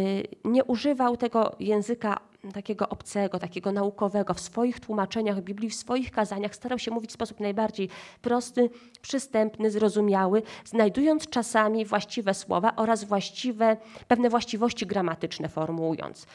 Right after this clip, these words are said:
Ponieważ, no wiadomo, wcześniej, kiedy nie było jeszcze druku, ten język był takim językiem spontanicznym, dzikim, co, co wioska, to inna, i-, inna Niemczyzna. Natomiast, y, używana w landach ka-, katolickich, y,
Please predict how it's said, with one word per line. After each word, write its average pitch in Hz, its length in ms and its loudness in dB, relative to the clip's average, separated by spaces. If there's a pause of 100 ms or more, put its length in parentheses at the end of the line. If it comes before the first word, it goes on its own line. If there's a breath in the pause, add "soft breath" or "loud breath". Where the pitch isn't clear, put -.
(160 loud breath)
Ponieważ, 226 420 2
no 233 100 -4
wiadomo, 214 360 0
wcześniej, 202 380 -2 (460 loud breath)
kiedy 220 240 2
nie 240 140 8
było 254 240 6
jeszcze 208 300 -2
druku, 208 420 -2 (280 loud breath)
ten 214 180 4
język 226 260 2
był 208 140 -2
takim 214 300 -2
językiem 208 300 -2
spontanicznym, 220 800 -2
dzikim, 190 360 -6
co, - 260 -2
co 220 200 -2
wioska, 185 400 -4
to 180 200 -8
inna, 170 400 -6
i-, 185 320 -4
inna 185 240 2
Niemczyzna. 170 520 -4
Natomiast, 269 540 0 (460 loud breath)
y, 180 460 2
używana 233 560 2
w - 100 -10
landach 214 420 0
ka-, 196 280 0
katolickich, 208 920 -4 (380 loud breath)
y, 180 340 4